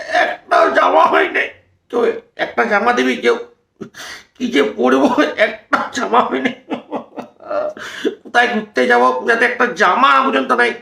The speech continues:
কি করে ঘুরবো? একটা জামা কেউ দে, একটা কেউ জামা পূজায় দে।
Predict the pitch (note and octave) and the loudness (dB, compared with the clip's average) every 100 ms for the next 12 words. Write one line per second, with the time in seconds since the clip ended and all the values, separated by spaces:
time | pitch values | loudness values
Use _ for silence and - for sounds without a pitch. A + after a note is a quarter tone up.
0 | - - - - - A#3 D4 - - - | -16 -20 2 2 4 4 6 4 4 0
1 | - - _ - - - A3 - - - | -8 -20 _ -16 -16 -10 -10 -10 -10 -12
2 | - B3+ G3+ F#3+ A#3 A#3 - A3+ A3+ A3+ | -6 -6 2 4 4 2 0 0 2 -2
3 | - - - - - - - - D#4 B3 | -6 -18 -16 -14 -12 -6 -2 2 2 4
4 | B3 C4 D4+ D#4 D#4 D#4 D#4+ D#4 - | 4 6 6 6 4 4 4 0 -2